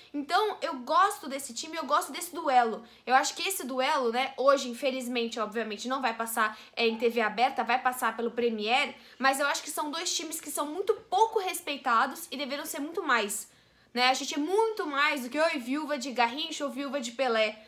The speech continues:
Eu acho que são dois times com uma história muito grande, com gestões muito ruins e dívidas muito maiores do que tudo isso junto. Então eu gosto do time do Botafogo e até tenho um, um carinho muito, muito grande pelo Botafogo. Bom, é, como eu disse, o time lá do Rio, ele vem de jogos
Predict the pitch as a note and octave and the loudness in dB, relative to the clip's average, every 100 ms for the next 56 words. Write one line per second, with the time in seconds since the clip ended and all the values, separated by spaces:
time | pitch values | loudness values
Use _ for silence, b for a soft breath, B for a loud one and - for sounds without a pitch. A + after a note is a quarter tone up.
0 | B B B3 B3+ B3+ C4+ C#4+ C#4+ D4 C#4 | B B 6 6 6 -4 -2 -2 -4 -6
1 | C4+ C#4+ C#4 C#4 C4 C#4+ E4+ C#4+ C#4+ D4 | -6 -8 -2 -2 -2 -4 -6 -4 -2 -2
2 | D4 C#4+ C#4 C#4 C#4 C4+ B3+ E4+ G4 D4 | -4 -6 -6 -6 -6 -4 -4 -4 -4 -4
3 | D4 D#4 D4+ C4 D4+ C#4+ C#4+ C#4 E4+ F#4+ | -4 -4 -6 -4 -2 0 2 0 2 0
4 | F4+ E4 D#4+ D#4+ C#4 C#4 C4 B3 B3+ A#3+ | 0 -6 -2 0 2 2 2 -6 -10 -8
5 | C#4 C4+ C#4 B3 A3 A3 G#3+ G#3+ B B | -8 -6 -8 -8 -6 -8 -10 -14 B B
6 | B - C4 C4 D4 E4 D4+ - C4 B3 | B 2 4 6 6 4 -6 -6 -6 -2
7 | A#3 A3+ A3+ B3 C4 D4+ B B A#3 A#3+ | -2 -4 -2 -2 -2 -6 B B -2 0
8 | C4 D4 C#4+ - C#4 C#4 C#4+ D4+ D4+ D4 | 0 -2 -8 -6 -6 0 0 0 -4 -4
9 | E4 E4+ E4+ C#4 C#4+ D4 C#4+ C#4 C#4+ C#4+ | -6 -8 -8 -8 -8 -6 -6 -6 -6 -4
10 | C4 C4+ D4 G3 F3+ G#3 D4 C4+ - B | -4 -4 -8 -8 -10 -2 4 4 2 B
11 | B B B C#4 C#4 C#4 E4+ F#4+ F#4+ B3+ | B B B 2 2 2 0 -2 -2 -4
12 | D4+ E4+ D4+ A#3+ D#4+ F4+ D#4+ C4 A3+ C#4 | -6 -6 -8 -8 -6 -2 0 -2 -4 -6
13 | E4 E4 B B - C4+ C#4+ B3+ D#4+ F#4+ | -6 -14 B B 0 2 2 -2 -2 -4
14 | F#4+ _ B3 D4 C#4+ D#4+ D#4 - | -8 _ -8 -6 0 0 -2 -8